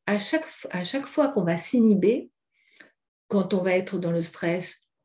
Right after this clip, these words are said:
ou bien quand on va être en état d'angoisse, puisqu'en fait, ça réveille, euh, cette, euh, ce sentiment de danger, de, de peur d'une mort imminente,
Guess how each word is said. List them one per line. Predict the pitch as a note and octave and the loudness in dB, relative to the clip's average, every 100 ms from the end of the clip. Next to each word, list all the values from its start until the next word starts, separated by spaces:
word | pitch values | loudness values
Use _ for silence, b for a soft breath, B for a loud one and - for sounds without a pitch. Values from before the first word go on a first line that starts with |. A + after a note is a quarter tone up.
| _ - | _ 0
ou | C4 | 2
bien | B3+ A#3 | 4 2
quand | - F#3 F#3 | 0 -4 0
on | G3 | 0
va | F#3 F#3 | 2 0
être | F#3+ - _ _ _ | 0 -6 _ _ _
en | F#3+ F#3+ | -2 0
état | G3 F#3 | 0 -2
d'angoisse, | F#3+ F3+ F#3+ F3+ F3+ | -2 -2 0 -2 -2
puisqu'en | F#3+ - F3+ | -10 -10 -8
fait, | F3 G3+ F#3+ | -4 -4 -4
ça | - D3 | -4 -6
réveille, | D3 A#3 A#3 A3+ A3 F#3+ C3 - b b b b b - | 0 2 4 4 4 4 0 -8 b b b b b -12
euh, | - E3 | -6 -2
cette, | - F3 E3 - F3 | 0 0 -2 -6 -2
euh, | E3 D#3 D3 D#3 | 0 2 0 -2
ce | - E3+ | -6 -4
sentiment | - G#3 G3+ G3+ G3+ | 0 0 2 4 4
de | F#3 | 2
danger, | E3+ F#3+ G3 F3+ G3 G#3 | 2 2 0 0 2 2
de, | E3 D3+ - _ _ | 2 -2 -6 _ _
de | A#3+ E3+ D#3+ D#3+ _ | -12 -6 -6 -6 _
peur | A#3 A3 G#3 E3 | 2 4 2 0
d'une | E3 E3+ | -2 -2
mort | F#3 F#3 | -2 -4
imminente, | E3 D#3+ E3 B3 G4+ | -4 -4 -4 -6 -6